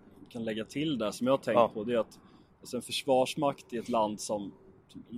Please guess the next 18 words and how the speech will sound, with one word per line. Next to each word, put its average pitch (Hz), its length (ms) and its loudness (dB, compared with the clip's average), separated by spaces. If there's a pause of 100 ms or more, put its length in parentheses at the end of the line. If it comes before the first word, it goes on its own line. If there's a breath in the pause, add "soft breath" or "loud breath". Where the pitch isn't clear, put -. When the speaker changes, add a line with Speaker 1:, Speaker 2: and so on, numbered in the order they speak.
(140)
Speaker 1:
som - 200 -14
liksom 113 200 -10
är 110 40 -8
så 117 120 -10
långt 127 440 2
ifrån 107 280 -6
en 104 60 -6
konfliktsituation 117 1000 -6
som 131 140 -4
Sverige, 107 540 -2 (480 soft breath)
det 123 80 -4
blir 127 240 2
ju 147 120 2
en 170 60 2
skyddad 107 480 -2
verkstad 107 460 0
egentligen. 104 400 0
Speaker 2:
Ja. 104 140 4